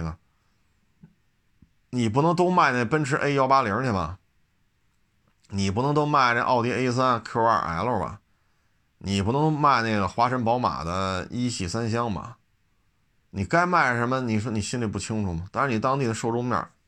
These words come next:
就没有这么大啊。所以有些时候呢，就是还得做一个判断啊。判断不好的话，就赔得厉害。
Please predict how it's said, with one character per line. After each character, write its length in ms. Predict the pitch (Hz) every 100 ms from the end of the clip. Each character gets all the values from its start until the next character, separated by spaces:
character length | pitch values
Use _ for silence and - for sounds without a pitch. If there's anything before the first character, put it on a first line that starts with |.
| _
就 100 | -
没 80 | 85
有 80 | 104
这 80 | 85
么 120 | 87
大 120 | 78 - _ _ _ _ _ _ _
啊。 160 | - - _ _ _ _ _ _ _ _ _
所 200 | 123 156
以 20 |
有 140 | 120
些 120 | 156
时 60 | 131
候 160 | 135 147
呢， 300 | 123 101 - -
就 160 | 113
是 280 | 101 90 76 - _ _ _ _ _ _
还 200 | _ 107
得 260 | 120 107 90 - - - _
做 160 | 98
一 40 | 113
个 200 | 95 - _ _ _
判 260 | - - -
断 120 | - - _ _ _
啊。 180 | - - _ _ _ _ _ _ _ _ _ _ -
判 140 | 143
断 140 | 143
不 120 | 139 113
好 200 | 101 82
的 100 | 98
话， 260 | 107 90
就 100 | 87
赔 200 | 87 92
得 120 | 101
厉 160 | 117 87
害。 160 | 101